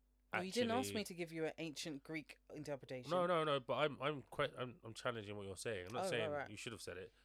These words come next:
Speaker 2: But you're saying it like they didn't have many wives back then, or do you know what I mean?
Speaker 1: I'm saying Zeus was his.
Speaker 2: Or many
Speaker 1: He
Speaker 2: husbands.
Speaker 1: just followed his dick to whatever was closest.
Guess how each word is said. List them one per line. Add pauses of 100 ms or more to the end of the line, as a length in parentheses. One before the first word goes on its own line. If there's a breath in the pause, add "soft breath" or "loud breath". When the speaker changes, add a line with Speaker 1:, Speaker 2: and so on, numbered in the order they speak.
Speaker 2:
But
you're
saying
it
like (380 soft breath)
they
didn't
have
many
wives
back
then,
or (580)
do
you
know
what
I
mean? (100)
Speaker 1:
I'm
saying
Zeus
was (380)
his.
Speaker 2:
Or
many
Speaker 1:
He
Speaker 2:
husbands.
Speaker 1:
just
followed
his
dick
to
whatever
was
closest.